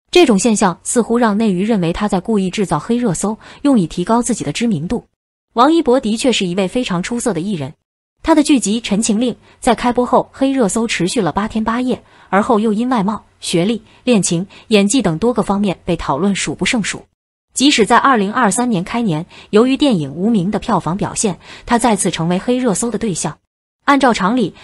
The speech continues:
王一博应该已经沉寂不在，甚至可能丧失了流量，但事实却是他依然享有广泛的人气。内娱圈对王一博进行了过多的妖魔化。然而，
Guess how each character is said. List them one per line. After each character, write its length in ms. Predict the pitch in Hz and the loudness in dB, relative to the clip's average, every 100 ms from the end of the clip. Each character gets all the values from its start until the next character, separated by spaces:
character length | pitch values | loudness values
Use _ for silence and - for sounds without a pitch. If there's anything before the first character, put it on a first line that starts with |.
| - | -6
王 180 | 220 233 | 2 4
一 120 | 294 | 4
博 160 | 269 208 | 2 2
应 160 | 247 254 | 2 0
该 140 | 247 | 0
已 100 | 196 | 0
经 140 | 180 | -2
沉 220 | 196 160 180 | -2 -2 -2
寂 120 | 214 | -4
不 120 | 156 | -2
在， 220 | 220 180 _ _ | -4 -6 _ _
甚 220 | - 277 | 0 2
至 100 | 208 | 2
可 140 | 190 160 | -2 -2
能 140 | 151 | -2
丧 200 | 185 220 | 0 0
失 140 | 180 208 | 0 -2
了 80 | |
流 160 | 165 143 | -2 -2
量， 180 | 185 185 _ - - | -2 -4 _ -10 0
但 120 | 247 | 2
事 160 | 262 226 | 2 0
实 280 | 175 185 - | 0 -2 -4
却 160 | - 208 | 0 0
是 200 | 175 - | 0 -4
他 140 | - 196 | -4 -2
依 140 | 214 | 0
然 180 | 180 175 | 0 0
享 180 | 165 175 | 0 -2
有 140 | 170 | -2
广 200 | 180 135 | -2 -2
泛 160 | - 220 | -2 -4
的 80 | |
人 160 | 143 127 | -4 -4
气。 240 | - 170 - _ _ _ - | -4 -6 -12 _ _ _ -2
内 180 | 311 294 | 2 4
娱 120 | 254 | 2
圈 200 | 269 285 | 2 2
对 120 | 277 | 4
王 200 | 196 175 | 2 2
一 120 | 233 | 0
博 240 | 254 180 202 - | 0 0 0 -2
进 180 | 247 | -2
行 160 | 196 170 | 0 -2
了 100 | 185 | -4
过 200 | 196 190 | -2 -2
多 120 | 196 | -2
的 100 | 180 | -4
妖 140 | 175 220 | -2 -2
魔 160 | 160 | -4
化。 240 | - 170 - _ _ _ _ | -4 -6 -8 _ _ _ _
然 180 | - 185 | 2 4
而， 160 | 180 | 4